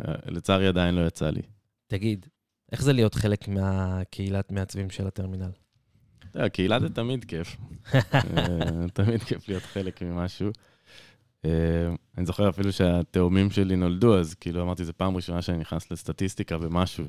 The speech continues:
Speaker 1: אז,
Speaker 2: <laughs>
Speaker 1: אז קהילה זה סוג של סטטיסטיקה כזאת. אתה נכנס לאיזשהו, אה, אה, מקום חם,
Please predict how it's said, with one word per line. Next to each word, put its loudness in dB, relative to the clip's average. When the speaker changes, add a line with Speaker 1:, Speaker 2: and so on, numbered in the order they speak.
Speaker 1:
אז, -6
Speaker 2:
<laughs> -2
Speaker 1:
אז 0
קהילה 8
זה 10
סוג 6
של 8
סטטיסטיקה 6
כזאת. 4
אתה 4
נכנס 6
לאיזשהו, 6
אה, 6
אה, 0
מקום 2
חם, 4